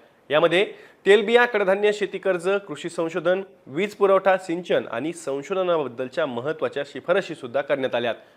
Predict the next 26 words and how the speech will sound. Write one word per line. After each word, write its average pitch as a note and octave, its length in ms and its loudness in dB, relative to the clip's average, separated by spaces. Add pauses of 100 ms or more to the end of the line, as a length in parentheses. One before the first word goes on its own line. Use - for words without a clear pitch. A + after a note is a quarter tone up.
(160)
केंद्र D#3 180 0
सरकारनं D#3+ 480 -2
खाद्यतेल D3+ 400 -2
आणि B2+ 160 -2
कडधान्य C#3+ 420 -4
आयातीला C#3+ 360 0
ब्रेक D3 320 -4
लावावा D3 500 4 (340)
अशी D3+ 220 -2
मागणी G3 420 4 (360)
शेतकरी G#3 380 2
मागच्या F3+ 340 2
वर्षापासून C#3+ 540 -2
करतायत, B2+ 340 8 (180)
पण E3 220 6 (340)
झोपेचं D#3+ 360 -2
सोंग F3+ 280 -4
घेतलेल्या D#3+ 440 0
केंद्र D3 320 -4
सरकारला F3+ 520 4
मात्र D3 400 -2
शेतकऱ्यांची E3 540 -6
मागणी C3 340 -2
महत्त्वाची B2+ 460 -8
वाटत B2+ 360 2
नाही. A2 160 4